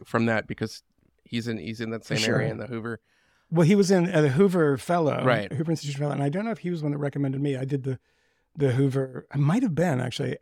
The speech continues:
Speaker 2: and I said to him, they give you a, a, a cash kind of honorarium, and I said, "What do I have to do for this?" When he told me about it. "What do I have to do? I have to produce something." <laughs> I'll never forget this. He said,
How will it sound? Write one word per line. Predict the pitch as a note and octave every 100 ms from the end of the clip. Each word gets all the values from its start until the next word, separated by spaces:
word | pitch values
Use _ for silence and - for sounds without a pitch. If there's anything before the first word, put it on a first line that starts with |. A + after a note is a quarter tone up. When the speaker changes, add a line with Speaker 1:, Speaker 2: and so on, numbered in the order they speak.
| -
Speaker 2:
and | C#3+ D3
I | C#3+ C#3+
said | - D#3+ D#3
to | D#3+
him, | C3+ C3+ C3
they | C3+
give | C3+ C3+
you | C3
a, | A#2+
a, | - - B2 _ _ D#3+
a |
cash | - - C#3+ B2+ -
kind | C#3 C3
of | B2
honorarium, | C#3 B2+ A#2+ A#2+ B2 A#2+ A#2+ B2 _ _ _ _ _
and | C3+ C3 C3+
I |
said, | B2+ D3+
"What | E3
do | F3
I |
have | E3+
to | D#3
do | C#3+ F#3+
for | -
this?" | C#3+ - - - - -
When | C#3 C3
he | C3
told | C3+ C#3+
me | D3
about | D3 D3+
it. | _ _ _ _ -
"What | D#3
do | D3+
I |
have | D#3 D3+
to | C#3+
do? |
I | C#3
have |
to | -
produce | - A#2 D3 C#3+
something." | - - - D3+ - C3+ _ _
<laughs> | _ C#3+ G3
I'll |
never | D#3 F3
forget | F3+ D#3
this. | C#3+
He | C#3+
said, | D#3